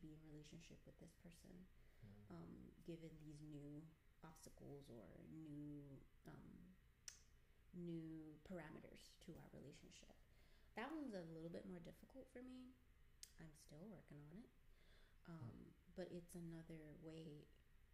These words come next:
Speaker 1: or another example of places where pivoting does have to happen.
Speaker 2: Hmm. That's a good example, especially with relationships, because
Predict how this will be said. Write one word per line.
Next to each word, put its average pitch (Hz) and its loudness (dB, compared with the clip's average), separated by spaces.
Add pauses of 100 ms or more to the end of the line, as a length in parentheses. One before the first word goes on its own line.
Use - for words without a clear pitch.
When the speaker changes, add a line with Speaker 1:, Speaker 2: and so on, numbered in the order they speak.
(140)
Speaker 1:
or 165 8
another 170 6 (720)
example 170 0 (100)
of 170 0
places 165 0
where 156 -2
pivoting 165 -2
does 143 -2
have 131 -6
to - -8
happen. 156 -4 (1500)
Speaker 2:
Hmm. 98 -2 (1120)
That's 127 -4
a 104 -4
good 92 -2
example, 87 -4
especially 131 0
with 92 -2
relationships, - -2
because - -4